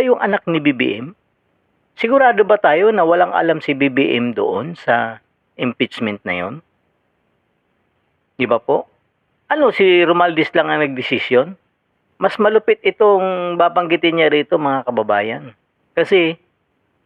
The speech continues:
naging pera-pera na daw itong mga congressman natin. Kasi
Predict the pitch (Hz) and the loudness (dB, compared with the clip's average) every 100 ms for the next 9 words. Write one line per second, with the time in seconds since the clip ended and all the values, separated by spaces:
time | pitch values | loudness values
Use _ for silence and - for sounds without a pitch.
0 | _ - 156 165 175 175 165 147 160 156 | _ -6 0 0 0 -2 -4 -2 0 2
1 | 165 - 151 147 151 143 135 135 139 135 | 2 2 2 2 2 0 0 -2 -2 -2
2 | - 120 123 117 117 117 110 - 107 98 | -2 -2 -2 -6 -4 -2 -4 -2 -4 0
3 | 104 - 110 98 92 90 95 107 _ _ | -2 -2 -6 -4 -4 -6 -10 -14 _ _
4 | _ _ _ _ _ _ _ 127 | _ _ _ _ _ _ _ -4